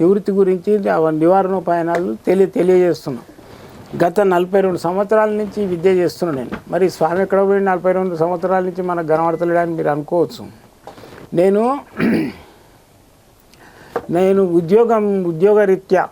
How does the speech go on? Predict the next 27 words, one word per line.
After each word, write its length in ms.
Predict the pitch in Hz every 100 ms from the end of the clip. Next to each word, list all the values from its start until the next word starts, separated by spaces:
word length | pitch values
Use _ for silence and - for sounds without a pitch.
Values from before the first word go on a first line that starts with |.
| -
ఉద్యోగం 420 | 160 175 202 196
చేసేది 520 | 190 156 185 165 196
డిఫెన్స్ 600 | 196 165 143 147 170 165
లోపల 220 | 165 165 160
మిలిటరీలో. 480 | 151 147 151 139 131 - _ - - -
అది 220 | 147 147 139 180
చేసుకుంటూ 580 | 202 - 202 185 226
గుప్తంగా 720 | 208 156 - - 202 202 208 226
ఈ 320 | 214 196 185
ఇక్కడ 240 | 165 180
నేను 480 | 170 170 170 170 165
ఈ 420 | 160 165 165 160
యొక్క, 420 | 160 - 160 147 - - - - -
ఆ, 160 | 165 160
మంత్రశాస్త్రము, 920 | 156 165 175 196 165 180 170 180 202
యంత్రశాస్త్రము, 920 | 208 160 156 175 160 170 170 180 190 196
వాస్తు, 540 | 165 160 147 - 190
జ్యోతిష్య, 800 | 185 160 160 156 170 - 190 190
నవరత్నాల 600 | 165 151 165 165 175 170
గురించి 600 | 160 160 160 - 190 220 - - - - -
అన్వేషణ 360 | 151 160 180 156
చేసుకుంటూ 520 | 180 160 151 170 170
ఎంతోమందికి 580 | 165 151 165 160 160 180
నేను 260 | 185 170 147
నివృత్తి 380 | 165 156 165
చేసుకుంటూ 560 | 170 160 - 175 165 175
గుప్తంగా 640 | 170 156 - 220 226 220